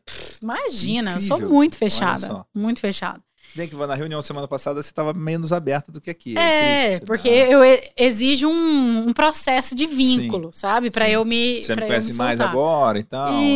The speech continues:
Speaker 1: Isso, exatamente.
Speaker 2: E lá
Speaker 1: Aí
Speaker 2: era um
Speaker 1: você vai
Speaker 2: ambiente que tinha muita gente desconhecida também, né? Que tá se
Speaker 1: Sim,
Speaker 2: conhecendo. Você também
Speaker 1: sim.
Speaker 2: deve ter sido o seu primeiro encontro, né?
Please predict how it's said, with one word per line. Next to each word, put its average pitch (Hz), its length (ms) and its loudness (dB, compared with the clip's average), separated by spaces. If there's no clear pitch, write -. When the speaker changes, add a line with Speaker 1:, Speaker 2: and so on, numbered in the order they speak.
Speaker 1:
Isso, 240 140 0
exatamente. 226 880 -6
Speaker 2:
E - 40 -10
lá 110 180 -4
Speaker 1:
Aí 127 60 2
Speaker 2:
era - 0 -
um - 100 0
Speaker 1:
você 131 80 -2
vai 127 80 -4
Speaker 2:
ambiente 131 180 -2
que - 80 -12
tinha 127 100 -6
muita 127 220 -8
gente 117 160 -8
desconhecida 113 540 -6
também, 127 400 -6
né? 113 100 -2
Que - 60 -12
tá 113 80 -8
se - 80 -8
Speaker 1:
Sim, - 60 -12
Speaker 2:
conhecendo. 107 640 -2
Você - 180 -10
também 120 240 -8
Speaker 1:
sim. 117 60 -6
Speaker 2:
deve 104 100 -6
ter 85 100 -12
sido 104 140 -12
o - 60 -18
seu 101 80 -10
primeiro 110 260 -6
encontro, 151 580 -8
né? 262 80 0